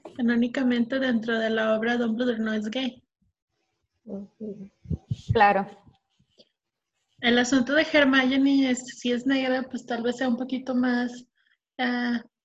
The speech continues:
Speaker 1: a debatir, ¿no? Porque está el asunto este de la obra de teatro que ella dio su como bendición, ¿no? A la obra de teatro esta de, ¿cómo se llama?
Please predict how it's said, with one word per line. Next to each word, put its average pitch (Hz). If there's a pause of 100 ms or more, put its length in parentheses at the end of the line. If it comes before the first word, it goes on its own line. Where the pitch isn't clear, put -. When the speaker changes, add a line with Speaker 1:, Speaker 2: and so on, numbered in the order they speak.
(120)
Speaker 1:
a 226
debatir, 226
¿no? 262
Porque 240
está 226
el 226
asunto 240
este 247
de 254
la 233
obra 214
de 240
teatro 226 (920)
que 220
ella 220
dio 220
su 233
como 202
bendición, 220
¿no? 262 (100)
A 233
la 220
obra 214
de 226
teatro 226
esta 226
de, 208 (960)
¿cómo 254
se 349
llama? 339